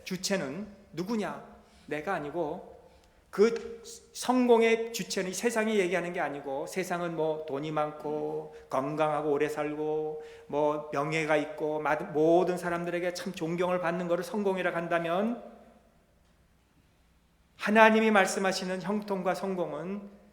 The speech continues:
내 자리에 하나님을 모시고 사는 게 형통과 성공이라는 거예요.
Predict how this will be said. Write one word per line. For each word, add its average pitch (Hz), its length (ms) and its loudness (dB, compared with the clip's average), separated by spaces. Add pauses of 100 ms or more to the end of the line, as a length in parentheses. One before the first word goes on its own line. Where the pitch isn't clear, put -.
(180)
내 208 240 6
자리에 185 840 -2
하나님을 220 680 0
모시고 196 420 2
사는 196 260 -4
게 190 140 -2
형통과 190 480 -6
성공이라는 170 600 -12
거예요. 180 220 -16